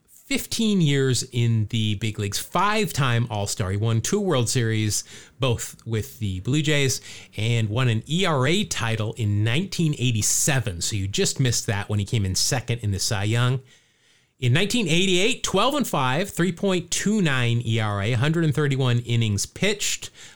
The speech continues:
Uh, let's see, only sixty-five strikeouts. Not a big strikeout guy. A one nineteen E R A plus, and that is good for a war of two point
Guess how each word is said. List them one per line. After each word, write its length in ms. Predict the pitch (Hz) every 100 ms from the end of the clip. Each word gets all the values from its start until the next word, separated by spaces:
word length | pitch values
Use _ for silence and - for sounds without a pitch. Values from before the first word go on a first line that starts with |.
| _ _ -
Uh, 180 | 107 104
let's 180 | 110 -
see, 220 | 113 104
only 260 | 123 220 311
sixty-five 760 | - - 226 - 139 131 123 107
strikeouts. 680 | - 104 - - - -
Not 220 | 113 120
a 20 | 110
big 200 | 117 101
strikeout 520 | - 117 107 113 107
guy. 320 | 123 120 117 - -
A 80 | 117
one 380 | 104 120 170 185
nineteen 640 | 139 131 - 175 165 156 -
E 140 | 120
R 240 | 113 104 101
A 120 | 95
plus, 720 | - 202 214 - - - - - - - -
and 380 | 120 120 120 123
that 240 | 151 -
is 160 | 139 110
good 320 | 120 120 117
for 340 | - 113 117
a 120 | 113
war 340 | 110 120 165 143
of 240 | 110 -
two 300 | - 208 220
point 500 | - - 143 135 143